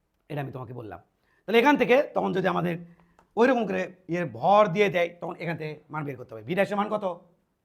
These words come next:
এটা বাবা। তাহলে কি করতে হচ্ছে? হাফ, হাফ, হাফ এম ওয়ান প্লাস এম টু, দুইজনে মিলে যে গতিশক্তি অর্জন করলো,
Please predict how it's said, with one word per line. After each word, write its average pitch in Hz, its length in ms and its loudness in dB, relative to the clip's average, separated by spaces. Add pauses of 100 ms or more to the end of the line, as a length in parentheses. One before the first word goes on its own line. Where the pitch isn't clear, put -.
(200)
এটা 147 160 -6
বাবা। 113 240 -10 (580)
তাহলে 143 120 -6
কি 202 100 -6
করতে 202 240 -2
হচ্ছে? 165 340 -6 (120)
হাফ, 214 320 6 (1600)
হাফ, 208 340 8 (1160)
হাফ 196 260 8 (580)
এম 220 220 8
ওয়ান 185 500 4 (600)
প্লাস 190 380 4
এম 226 360 6
টু, 185 380 2 (220)
দুইজনে 208 400 2
মিলে 214 400 0 (680)
যে 160 100 -6
গতিশক্তি 180 400 0
অর্জন 185 260 2
করলো, 160 300 -6